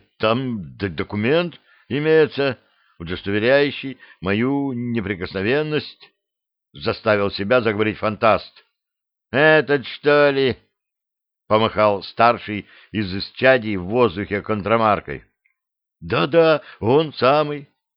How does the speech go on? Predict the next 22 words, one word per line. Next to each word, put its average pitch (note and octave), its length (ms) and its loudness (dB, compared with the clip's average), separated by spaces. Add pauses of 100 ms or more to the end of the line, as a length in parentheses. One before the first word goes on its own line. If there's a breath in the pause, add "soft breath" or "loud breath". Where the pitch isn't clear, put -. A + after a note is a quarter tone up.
(120)
возликовал G#2+ 540 2
Владимир A2 380 0
Иванович. A2 500 0 (1160)
«Купи C3 520 2
на C#3 160 0
базаре C3 580 4
гуся, B2 640 0
ему A#2 320 -2
расскажешь, B2+ 800 0 (300)
он B2 340 4
поверит. A#2 720 0 (800)
О A2 160 4
прибытии C3+ 600 0
такой C3+ 280 0
важной B2+ 400 2
персоны B2 680 0 (480 soft breath)
нас B2+ 300 2
бы F#2+ 160 -4
в - 80 -16
первую G#2+ 480 2
очередь B2+ 500 0
оповестили». B2 1000 -2